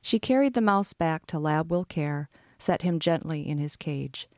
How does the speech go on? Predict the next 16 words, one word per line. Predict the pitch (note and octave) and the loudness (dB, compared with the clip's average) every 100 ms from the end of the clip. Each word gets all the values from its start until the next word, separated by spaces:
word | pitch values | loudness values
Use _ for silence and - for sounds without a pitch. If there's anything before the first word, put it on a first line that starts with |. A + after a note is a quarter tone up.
| _ _ _ _ _ _ | _ _ _ _ _ _
Soon | - A3+ A#3+ B3 | 0 4 4 4
her | A3 | 2
essence | - F3 - F3+ F3 | 2 2 0 -2 -2
would | E3 D3 | -2 0
bedrock | E3+ E3+ D#3 D3 D3 | 2 2 0 -2 -4
his | D#3 D3 | -4 -2
sense | D#3+ D3+ - | -2 -2 -4
of | D#3 | -6
security, | E3 - D3 C#3 C#3 C#3+ C#3+ _ - - _ | -6 -4 -2 -2 -2 -4 -4 _ -20 -20 _
and | - F3 | 2 4
then | F#3+ A3 | 6 4
the | A3+ | 2
fear | - F#3+ | 2 2
conditioning | - D#3 C#3 - D3 C#3 | 2 -2 -2 -4 -4 -6
could | - C#3+ | -6 -6
begin. | D3+ C#3+ C#3+ C#3+ C#3 | -6 -4 -4 -4 -8